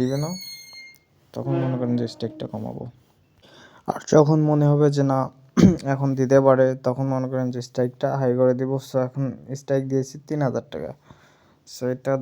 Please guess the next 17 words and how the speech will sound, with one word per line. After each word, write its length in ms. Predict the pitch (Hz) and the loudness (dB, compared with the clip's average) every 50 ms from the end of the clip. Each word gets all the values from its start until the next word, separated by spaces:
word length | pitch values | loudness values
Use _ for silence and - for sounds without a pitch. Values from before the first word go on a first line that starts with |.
| 131 139 | -4 -8
দেখি 280 | 127 127 - - 135 127 123 - | -8 -8 -8 -6 -6 -6 -6 -10
কি 160 | _ - 123 123 127 | _ -10 -8 -8 -6
হয়, 340 | 123 123 120 117 113 107 95 71 71 - 123 | -4 -2 -2 0 -2 -2 -6 -10 -14 -16 -16
আসলে 420 | 117 110 113 - - 135 131 127 120 | -16 -18 -16 -10 -10 -8 -6 -6 -4
হবে 260 | 120 127 131 131 135 131 | -4 -4 -4 -2 -4 -4
কি 120 | 135 131 127 | -4 -6 -2
জানি 260 | 127 123 123 131 131 | -2 0 0 0 0
না, 140 | 131 127 135 147 - - - _ - _ _ - | 0 -2 -2 -4 -6 -12 -20 _ -20 _ _ -6
তবে 260 | - 123 120 120 117 110 - - _ _ _ _ _ _ _ _ _ _ _ _ _ _ _ _ _ _ _ _ _ _ _ _ _ _ _ _ _ _ _ _ _ _ - | -6 -4 -2 -2 -2 -4 -6 -12 _ _ _ _ _ _ _ _ _ _ _ _ _ _ _ _ _ _ _ _ _ _ _ _ _ _ _ _ _ _ _ _ _ _ -20
সম্ভাবনা 540 | - - 139 135 156 170 175 175 165 139 127 123 | -10 -6 -4 -2 0 4 6 6 6 6 6 4
আছে, 160 | 123 127 - 123 | 2 -2 -4 -4
বুঝছেন, 380 | 127 139 143 - - 156 131 - - - 107 123 | -4 -4 -8 -8 -8 -8 -10 -10 -10 -12 -12 -10
অনেক 180 | 127 135 135 - | -10 -10 -10 -10
সম্ভাবনা 520 | - - 135 131 135 143 151 160 160 165 | -8 -8 -6 -2 -2 0 0 0 -2 -2
আছে। 220 | 170 170 175 190 226 240 - - - - - - - _ _ _ _ - | -6 -6 -6 -6 -6 -6 -8 -12 -20 -20 -20 -20 -20 _ _ _ _ -10
এই 120 | 117 127 | -10 -6
কারণেই 400 | 139 147 143 151 151 156 156 151 | -2 0 0 2 2 2 0 0